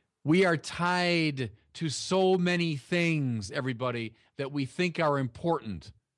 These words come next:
Money and job and status and the esteem of others and all of this stuff. And we think, "Oh, we're so cool. We have these great things." But you know what?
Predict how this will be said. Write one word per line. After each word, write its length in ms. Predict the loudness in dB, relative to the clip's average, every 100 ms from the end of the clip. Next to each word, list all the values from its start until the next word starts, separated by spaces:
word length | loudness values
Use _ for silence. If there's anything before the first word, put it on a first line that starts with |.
| _ _ _ _ _ _ _
Money 500 | -4 -2 0 0 -2
and 160 | -2 -4
job 560 | -2 0 2 0 0 -2
and 160 | -4
status 760 | -6 -6 -4 -2 -4 -6 -6 -8
and 160 | -8
the 140 | -8 -8
esteem 400 | -8 -8 -6 -4
of 120 | 0
others 420 | 0 0 -2 -2
and 120 | -6
all 560 | -4 -2 0 2 2 0
of 140 | -2
this 180 | -4 -6
stuff. 640 | -6 -4 -2 -4 -10 _ _ _ _ _ _ _ _ _ _ _ _ -6
And 120 | 0
we 80 | 4
think, 160 | 4 4
"Oh, 100 | 4
we're 120 | 4
so 160 | 0
cool. 400 | -2 0 2 2
We 120 | 2 0
have 220 | 0 -2
these 140 | -4
great 260 | -4 -6 -4
things." 240 | -6 -8
But 140 | -12 -10
you 80 |
know 100 | -6
what? 380 | -4 0 0 0